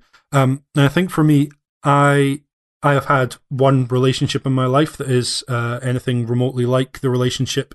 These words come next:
in the game, and I'm still in it. Uh, so I haven't had the second half of, of this story, but that chapter really spoke to me about the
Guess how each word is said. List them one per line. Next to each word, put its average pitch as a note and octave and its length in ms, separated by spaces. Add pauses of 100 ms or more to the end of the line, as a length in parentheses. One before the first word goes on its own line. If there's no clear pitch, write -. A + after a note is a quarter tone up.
in B2+ 260
the A#2+ 260
game, C#3+ 400
and D3 140
I'm D#3 100
still D#3+ 260
in E3+ 160
it. - 180 (400)
Uh, C3 180
so C#3+ 180
I C3+ 60
haven't C#3+ 260
had B2 340 (340)
the B2 200
second B2+ 400
half A#2+ 360
of, B2 540
of B2 400
this - 320 (120)
story, A#2+ 540 (320)
but C#3 300 (480)
that D3 300
chapter C#3 440
really B2+ 600
spoke - 560 (100)
to - 100
me B2 300
about A#2 460 (120)
the A#2 480